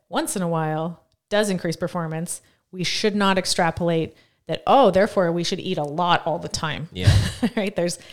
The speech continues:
Speaker 1: a huge difference between this acute dose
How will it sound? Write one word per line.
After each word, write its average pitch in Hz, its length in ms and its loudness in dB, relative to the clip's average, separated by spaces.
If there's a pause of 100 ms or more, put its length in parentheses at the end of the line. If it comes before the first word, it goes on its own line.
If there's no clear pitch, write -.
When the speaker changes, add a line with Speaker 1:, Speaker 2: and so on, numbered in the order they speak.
(260)
Speaker 1:
a 165 80 -2
huge 226 480 -4
difference 180 380 -4
between 170 320 -8
this 156 200 -6
acute - 540 -6 (600)
dose 202 440 0